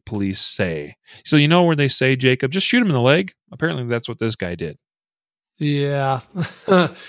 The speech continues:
Speaker 2: Yeah, so, so this is a garage incident. So homeowner hears some noises in the garage,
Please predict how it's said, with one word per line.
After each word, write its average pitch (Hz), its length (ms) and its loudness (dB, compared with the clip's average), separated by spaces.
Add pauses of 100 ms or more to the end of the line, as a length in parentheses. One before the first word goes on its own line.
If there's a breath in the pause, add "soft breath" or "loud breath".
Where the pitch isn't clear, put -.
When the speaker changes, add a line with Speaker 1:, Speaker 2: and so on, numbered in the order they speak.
(280 loud breath)
Speaker 2:
Yeah, 175 140 0
so, 180 460 2
so - 180 -2
this 208 220 2
is 180 80 0
a 160 60 2
garage 156 520 4
incident. 143 520 -4
So 147 280 0
homeowner 165 420 2
hears 151 240 2
some - 300 -4
noises 160 380 2
in 160 40 -8
the 160 80 -2
garage, 147 500 -2